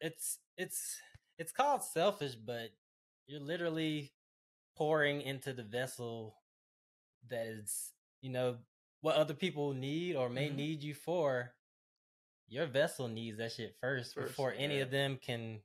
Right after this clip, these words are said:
Speaker 1: get any piece of that. So until you get yourself good and get yourself complete, people shouldn't be trying to pick,
Speaker 2: Try to
Speaker 1: pick off
Speaker 2: take
Speaker 1: of
Speaker 2: it,
Speaker 1: you,
Speaker 2: yeah.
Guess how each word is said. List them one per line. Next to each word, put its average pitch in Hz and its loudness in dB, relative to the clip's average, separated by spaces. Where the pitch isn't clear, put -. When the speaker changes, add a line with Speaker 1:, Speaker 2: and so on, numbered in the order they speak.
Speaker 1:
get 135 0
any 135 -2
piece 156 -2
of 101 -4
that. 95 -2
So 113 -4
until 143 2
you 165 0
get 156 0
yourself 151 2
good 143 2
and 127 -4
get 139 -6
yourself 160 -4
complete, 135 -4
people 160 0
shouldn't 147 2
be 139 2
trying 147 2
to 123 -2
pick, 170 -4
Speaker 2:
Try 123 -8
to - -12
Speaker 1:
pick 185 2
off 175 4
Speaker 2:
take 151 -2
Speaker 1:
of 139 -4
Speaker 2:
it, - -6
Speaker 1:
you, 131 -2
Speaker 2:
yeah. 117 -4